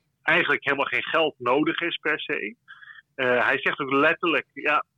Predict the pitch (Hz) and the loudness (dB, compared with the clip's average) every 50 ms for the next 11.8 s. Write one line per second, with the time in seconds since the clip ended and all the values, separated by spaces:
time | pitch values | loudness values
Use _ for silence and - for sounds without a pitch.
0 | _ _ _ _ _ _ _ - 127 - - 139 143 143 143 139 139 135 131 135 | _ _ _ _ _ _ _ -18 -16 -14 -8 -4 -2 0 0 0 0 0 0 0
1 | 147 165 180 151 127 165 156 151 147 127 147 143 120 135 151 156 170 165 147 131 | 2 2 2 2 2 0 0 0 0 0 2 2 4 4 4 4 4 2 0 -2
2 | - 135 135 - 147 139 127 120 123 135 - - 135 127 123 123 123 123 127 135 | -4 -6 -8 -8 -8 -8 -8 -10 -14 -12 -8 -4 -2 0 2 2 0 0 -2 -2
3 | 139 147 147 135 135 131 123 127 123 - - 147 151 160 165 - - 135 123 117 | 0 2 2 2 2 2 2 0 0 0 0 0 0 0 0 0 0 0 2 0
4 | - - - - 131 - 131 123 127 135 131 - - 131 123 120 107 - 123 123 | 0 -4 -8 -10 -6 -6 -4 -2 -2 -2 -4 -2 -2 0 0 0 0 -2 -4 -4
5 | 123 131 - 131 127 - - - 160 147 - - - - 185 185 190 175 151 - | -4 -4 -2 -2 -4 -4 -4 -2 -2 -2 -2 -2 -4 -2 -2 -2 0 -2 -2 -2
6 | 131 131 127 127 131 110 - 123 - 127 - _ - 190 175 - _ _ _ _ | 0 0 0 0 0 0 -2 -4 -6 -6 -6 _ -2 -2 -2 -2 _ _ _ _
7 | _ - - - - - - - - _ _ - 147 135 131 127 127 127 123 113 | _ -18 -16 -16 -16 -16 -18 -20 -20 _ _ -4 -4 -4 -2 0 2 2 2 2
8 | 107 - _ _ _ - - - - - _ _ _ - - 147 143 127 139 156 | 0 -2 _ _ _ -20 -20 -20 -20 -20 _ _ _ -2 0 0 2 2 2 2
9 | 160 156 143 127 - - - 143 151 151 131 - 131 127 113 - - - _ _ | 2 0 -2 -4 -4 -6 -4 -2 -2 -2 -2 -4 -4 -6 -6 -8 -10 -16 _ _
10 | - 143 135 139 143 143 - _ 135 127 127 120 117 117 117 113 110 110 _ _ | -4 0 2 2 2 2 0 _ _ 0 0 2 2 0 -2 -6 -12 _ _ _
11 | _ - - - - - 143 147 135 123 117 110 117 113 113 107 | _ -20 -16 -12 -8 -4 -4 -2 -2 -4 -4 -6 -6 -6 -8 -8